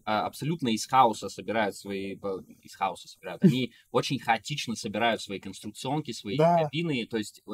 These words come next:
Speaker 1: они свар-, сваривают, то есть, как бы, да, трубы и всё такое крайне грубой, как бы, методикой, да, то есть они вообще им
Speaker 2: Пот-,
Speaker 1: плевать.
Speaker 2: потому что они идут в расход. Они собирают тачку с прицелом на то, что она развалится там, наверное, где-нибудь
Speaker 1: Да.
Speaker 2: по дороге. То есть они всё собрали как попало.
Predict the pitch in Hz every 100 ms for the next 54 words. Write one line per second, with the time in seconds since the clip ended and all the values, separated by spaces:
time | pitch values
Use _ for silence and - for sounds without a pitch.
0 | - 117 147 - 107 131 143 - - -
1 | 123 127 113 104 95 107 101 - - 98
2 | 92 92 113 113 - 160 160 135 117 -
3 | 117 113 139 101 - 113 131 139 123 113
4 | 98 - _ 113 117 135 120 107 98 -
5 | _ _ - 101 90 101 98 95 92 98
6 | 160 180 165 139 131 107 117 123 104 -
7 | 98 120 135 104 - 127 107 110 - 131
8 | 92 90 - 135 185 214 - 196 190 185
9 | 170 175 - 151 - 156 139 139 175 175
10 | 156 175 185 175 202 196 - 202 170 175
11 | 170 190 170 196 160 151 151 175 - 156
12 | 151 135 139 170 151 139 143 131 135 131
13 | 135 135 127 131 160 208 190 143 131 143
14 | - 160 160 - 147 160 160 170 151 147
15 | - 160 208 196 143